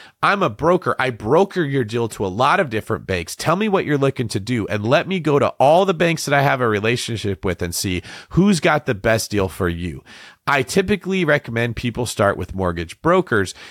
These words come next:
going to these different lenders to shop for them. So you don't have to do all the work. If you find a mortgage broker, they can shop it for you. See if you can get better terms there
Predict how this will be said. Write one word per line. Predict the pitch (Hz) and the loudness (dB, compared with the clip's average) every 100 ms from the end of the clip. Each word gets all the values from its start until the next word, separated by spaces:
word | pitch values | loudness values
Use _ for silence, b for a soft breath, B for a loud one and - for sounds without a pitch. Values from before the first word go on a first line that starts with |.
| B 104 | B -2
going | 135 160 190 175 | 2 4 2 2
to | 170 | 0
these | 147 123 | 0 -2
different | 139 131 120 101 | -2 -2 -4 0
lenders | 165 147 110 92 | 0 0 -2 -2
to | - 104 | -4 -4
shop | - - 156 - | 0 2 2 0
for | - - 151 147 | -8 -4 2 2
them. | 101 76 | 2 -4
So | - 117 | -6 -6
you | 95 151 | -4 0
don't | 208 214 | 2 2
have | 170 170 165 - | 2 2 0 -4
to | |
do | 127 135 | -2 2
all | 123 | 2
the | 110 | 2
work. | 120 123 - | 0 0 -2
If | 87 | -6
you | 101 | -2
find | 113 110 | -2 0
a | |
mortgage | 101 101 95 82 | 0 -2 -2 -2
broker, | 95 101 135 143 B B B B | -2 0 0 0 B B B B
they | 87 135 151 | -2 0 0
can | - 151 | 0 -4
shop | - 131 120 - | 0 2 0 0
it | 117 | -4
for | - 131 113 | -4 0 0
you. | 85 - B B | 0 -8 B B
See | - - 196 | -2 0 2
if | 233 - | 0 0
you | |
can | 214 202 | -2 0
get | 165 175 | 2 0
better | - 156 151 | 2 2 0
terms | - 147 131 92 90 | 0 -2 0 -4 -6
there | 98 98 110 147 | -2 0 2 0